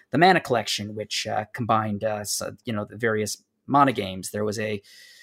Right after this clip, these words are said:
my, my personal favorite, uh, there was a Saga Collection, uh, <laughs> which, um, whew, boy, I sure couldn't download that to my Switch fast enough. Um, but there are certainly lots more trilogies and lots more games that could be released,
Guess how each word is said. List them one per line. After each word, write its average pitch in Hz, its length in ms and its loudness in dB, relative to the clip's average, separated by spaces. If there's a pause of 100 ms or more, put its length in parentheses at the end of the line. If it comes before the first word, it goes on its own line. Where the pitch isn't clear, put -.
(220)
my, 120 220 4
my 120 240 6
personal 107 340 0
favorite, 110 380 4
uh, 101 100 2
there 107 80 0
was 98 140 -4
a 95 60 -4
Saga 127 420 4
Collection, 98 560 -6 (520)
uh, 98 380 0
<laughs> - 80 -20
which, 98 440 -4
um, 101 280 -2 (140)
whew, 120 160 0 (580)
boy, 110 420 4
I 104 140 -4
sure 104 480 -2 (240)
couldn't 104 320 -6
download 113 420 -2
that 127 180 0
to - 80 -10
my 92 100 -8
Switch - 380 -6
fast 101 280 -4
enough. 110 220 -4 (460)
Um, 123 340 4 (560)
but 156 220 4
there 160 120 8
are 156 140 6
certainly 202 460 6
lots 139 440 4
more 175 200 6
trilogies 120 760 4
and 123 240 0
lots 139 260 4
more 139 160 4
games 123 440 0
that 104 140 0
could 127 200 -2
be 117 160 -2
released, 113 640 0